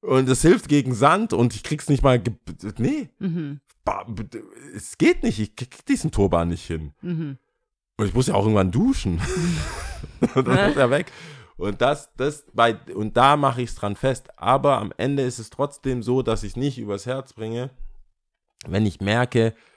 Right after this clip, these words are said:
Speaker 1: ich will, dass Leute mir Absagen oder Nein sagen, eigentlich gut prä-, gut ma-, also mich das cool machen lassen.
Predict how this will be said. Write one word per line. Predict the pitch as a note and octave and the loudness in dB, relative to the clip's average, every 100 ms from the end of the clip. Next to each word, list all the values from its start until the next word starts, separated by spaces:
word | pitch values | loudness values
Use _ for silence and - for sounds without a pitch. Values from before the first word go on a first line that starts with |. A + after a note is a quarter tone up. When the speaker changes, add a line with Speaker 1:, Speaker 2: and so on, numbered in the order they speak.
| _ _ - | _ _ -10
Speaker 1:
ich | G#2 | -2
will, | A#2 E3 E3+ | 4 4 4
dass | D#3 A#2 B2 - | 4 2 2 0
Leute | A2 C3 B2+ | 2 2 0
mir | A2 G#2+ | -4 -4
Absagen | - A2 - G#2+ F#2 F#2+ G2 F#2+ | -2 -4 -2 0 2 2 0 -8
oder | - - E2 | -10 -10 -8
Nein | E2 F2 G2 A2 G2 | -6 -2 0 0 0
sagen, | F2+ F2 E2+ E2+ _ - | 2 2 0 -6 _ -4
eigentlich | F2 G#2+ A2+ G2+ F2+ F#2+ F#2 F2 _ _ _ _ _ _ _ _ _ _ _ _ _ _ | 0 2 2 -2 -8 -6 -6 -6 _ _ _ _ _ _ _ _ _ _ _ _ _ _
gut | - A2 G#2+ - | -6 -2 -2 -2
prä-, | - - - - | -6 -6 -8 -2
gut | A#2 A2+ E2+ | 0 0 -4
ma-, | - - | -10 -6
also | F#2+ F#2 D#2+ - _ _ _ _ _ _ _ _ _ _ _ - - - | -2 -2 -2 -8 _ _ _ _ _ _ _ _ _ _ _ -18 -16 -10
mich | - A2 | 0 0
das | - G#2+ - | 0 -4 0
cool | A#2+ | 2
machen | G2 G2 F2 | 2 2 0
lassen. | D2 - C#2+ | -4 -6 -14